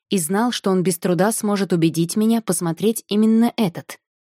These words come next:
Когда я отыскала его взглядом на другом конце ряда, то поняла, что он уже давно наблюдал за мной.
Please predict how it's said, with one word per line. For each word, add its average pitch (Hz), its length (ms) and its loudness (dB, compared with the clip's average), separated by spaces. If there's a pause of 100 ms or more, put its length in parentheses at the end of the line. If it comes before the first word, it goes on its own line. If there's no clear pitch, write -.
(420)
Когда 185 300 2
я 233 240 4
отыскала 233 460 0
его 208 280 4
взглядом 185 500 0
на 185 120 4
другом 180 340 2
конце 170 400 0
ряда, 190 380 0 (340)
то 208 120 4
поняла, 214 380 2
что 220 200 0
он 214 120 4
уже 190 160 2
давно 185 360 4
наблюдал 214 520 2
за 143 180 -8
мной. 131 320 -12